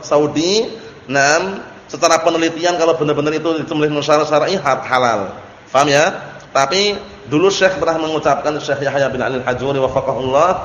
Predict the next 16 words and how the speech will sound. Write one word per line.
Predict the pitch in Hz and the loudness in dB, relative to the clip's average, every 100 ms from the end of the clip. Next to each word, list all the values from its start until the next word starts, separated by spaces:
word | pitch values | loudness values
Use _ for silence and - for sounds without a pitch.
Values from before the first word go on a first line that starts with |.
| - - - - - | -12 -18 -20 -20 -10
beliau | 127 160 165 | -4 -2 0
menjelaskan | 151 143 139 175 | 2 2 2 0
bahwasanya | 156 147 156 165 | 2 2 0 2
kalau | 165 180 190 | 2 4 2
sumbernya | 190 170 151 156 156 | 0 -2 -2 0 -2
negara | 147 143 143 | 0 0 0
kufar, | 135 151 | 0 0
hati-hati. | 139 120 113 98 107 107 107 - - - - - - - - - - - | 0 -4 -6 -8 -12 -14 -18 -20 -20 -20 -20 -20 -20 -20 -20 -20 -20 0
Kalau | 127 165 | 2 2
sumbernya | 160 160 165 165 | 2 -2 0 2
negara | 143 143 | 2 2
Islam, | 143 151 175 185 | 2 2 2 2
nggak | 139 | 0
masalah, | 135 135 143 135 | 0 0 0 0
kita | 139 143 | -2 -4
husnudzon. | 139 135 123 113 101 | -2 -6 -2 -4 -4